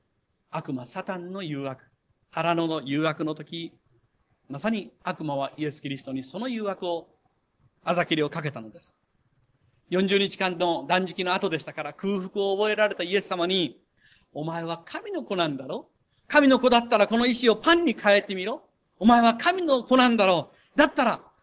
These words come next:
この宮の頂から飛び降りてごらん。」神の子だったら、十字架から降りてこい。神の子だったら、この石をパンに変えよう。神の子だったら、宮の頂から飛び降りてごらん。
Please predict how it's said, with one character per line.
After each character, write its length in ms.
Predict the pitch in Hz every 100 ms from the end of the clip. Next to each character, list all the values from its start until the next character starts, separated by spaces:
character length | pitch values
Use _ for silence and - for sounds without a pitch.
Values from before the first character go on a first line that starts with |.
| _
こ 80 | 247
の 100 | 262
宮 220 | 202 247
の 80 | 254
頂 360 | 233 240 233 226
か 80 | 233
ら 120 | 214
飛 140 | 214
び 120 | 262
降 60 | 359
り 120 | 349
て 80 | 233
ご 120 | 165
ら 160 | 156 190
ん。」 80 | 262 _ _ _ _ _ _ _ _ _ _ _ _ _ _ _ _ _ _ _ _ _ _
神 260 | - 233 208
の 160 | 165
子 200 | - -
だ 100 | 147
っ 80 | 208 -
た 100 | -
ら、 220 | 117 - - _ _ _ _ _ _ _ _ _ _ _ _ _ _
十 280 | 143 170 175
字 80 | 151
架 120 | 170
か 120 | 156
ら 160 | 147 -
降 120 | - 175
り 80 |
て 100 | 151
こ 160 | 117 120
い。 120 | 110 -
神 240 | - 349
の 120 | 330
子 120 | 240
だ 80 | 226
っ 140 | 220 220
た 120 | 190
ら、 280 | 202 196 - - -
こ 100 | 226
の 100 | 202
石 280 | 190 -
を 120 | 160 147
パ 180 | -
ン 160 | 254 220
に 160 | 160 135
変 160 | -
え 20 | 165
よ 120 | 160
う。 40 |
神 240 | 156 330 349
の 100 | 277
子 80 |
だ 100 | 214
っ 120 | 208 208
た 100 | 202
ら、 100 | 170
宮 240 | 180 247
の 80 | 254
頂 340 | 240 240 247
か 100 | -
ら 120 | 233
飛 160 | 220 208
び 120 | 226 339
降 60 |
り 120 | 359
て 120 | 269 175
ご 100 | 156
ら 160 | 156
ん。 100 | 143